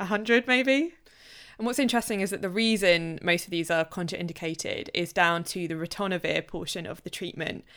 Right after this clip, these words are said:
And ritonavir is a strong inhibitor of an enzyme that plays an important role in drug metabolism.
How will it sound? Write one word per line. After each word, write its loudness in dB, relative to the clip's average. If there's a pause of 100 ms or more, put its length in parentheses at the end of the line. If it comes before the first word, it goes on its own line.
(480)
And 2
ritonavir 6
is 2
a -2
strong 4
inhibitor -2
of -4
an -4
enzyme 0
that -8
plays -4
an -4
important -8
role 0
in -6
drug -2
metabolism. -6